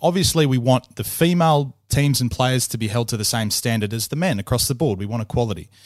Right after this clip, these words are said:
But if ultimately what's gone wrong in terms of that, you know, that culture being eroded somewhat, if that purely comes down to things like, you know, perceived bullying,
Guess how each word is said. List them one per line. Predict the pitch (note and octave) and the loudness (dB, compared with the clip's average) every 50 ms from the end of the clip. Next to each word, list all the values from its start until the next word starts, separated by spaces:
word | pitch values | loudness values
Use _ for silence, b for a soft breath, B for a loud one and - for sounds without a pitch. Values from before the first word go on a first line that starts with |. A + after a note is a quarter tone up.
| B B B B B B B B | B B B B B B B B
But | B2+ A#2+ | 2 2
if | B2+ B2 - - | 2 2 2 2
ultimately | C#3 F#3 G3 - F#3+ F#3 D#3 - D3 C#3+ C3 | 4 4 4 4 2 0 2 2 2 2 2
what's | A#2+ D3+ - - - | 2 0 0 0 0
gone | - D3+ C3+ B2 A#2 | 2 2 4 4 4
wrong | A#2+ A#2+ A#2 A2 B2+ F3 G#3 | 4 4 4 2 0 -4 -6
in | - A2+ A2+ | -6 -6 -4
terms | - - B2+ A#2 G#2+ | -2 0 0 2 2
of | A#2 G#2+ | 0 0
that, | A2+ G#2+ - _ B B B B B B B B B B B B _ _ _ - | 0 -2 -2 _ B B B B B B B B B B B B _ _ _ -2
you | - E3 | 2 4
know, | C3+ A#2 | 4 4
that | A2+ C3 C3+ - | 4 2 0 2
culture | - - - - - - - F3+ E3+ | 2 2 2 2 0 0 4 4 4
being | D3 B2 D#3+ D#3 D3+ C#3+ | 4 4 4 4 4 4
eroded | C#3 B2+ A#2+ B2 B2+ C#3 C3+ C#3+ B2+ - | 2 2 2 4 4 4 4 2 2 0
somewhat, | - - B2 A2 G#2+ A#2 - - | -2 0 0 -2 -2 -4 -4 -4
if | C#3 - | -4 2
that | - G3+ A3+ - - - | 2 2 2 2 -6 -6
purely | - F#3+ F#3 E3+ E3 D3+ | -2 0 2 2 2 0
comes | B2+ - C#3+ C#3 C3 A#2 G2+ | 0 2 2 2 2 2 2
down | - B2+ B2 A#2+ A#2+ A#2 A2 | 2 2 2 4 2 0 0
to | - B2 | 0 -2
things | A2+ - - A#2+ A2+ A2+ G#2 G2 | -2 0 0 0 2 2 0 0
like, | G#2+ G#2 G#2+ G#2+ G#2 G2+ - - - | 0 2 2 2 2 0 -4 -10 -8
you | - A#2+ A2 | -4 -4 -2
know, | G#2 G2+ | 0 -2
perceived | G2+ - - A#2+ - - - B2+ B2 A2+ G2+ - - - | 0 2 0 0 2 0 0 0 0 -2 -2 -4 -2 0
bullying, | - A#2+ A2 G2+ G2+ G2+ G#2+ D3+ E3+ | 2 2 2 2 0 0 -2 -4 -6